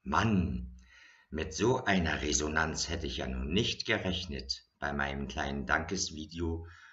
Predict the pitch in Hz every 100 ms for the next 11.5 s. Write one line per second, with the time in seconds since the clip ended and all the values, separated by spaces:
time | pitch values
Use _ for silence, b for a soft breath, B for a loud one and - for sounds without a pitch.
0 | B - - 90 82 82 80 78 78 73
1 | 78 76 76 80 80 78 80 82 - 71
2 | 71 67 76 73 73 76 - 90 87 65
3 | 65 76 73 76 69 71 65 64 65 62
4 | 62 65 64 62 67 65 64 64 62 b
5 | b _ _ - 80 76 - - - _
6 | _ _ _ 85 78 73 76 76 - 80
7 | 78 73 - 73 71 73 73 78 78 78
8 | 80 78 80 - _ - 76 71 62 -
9 | 71 71 73 - 69 67 69 67 69 69
10 | 71 69 - 69 69 - - - - 65
11 | 69 69 65 69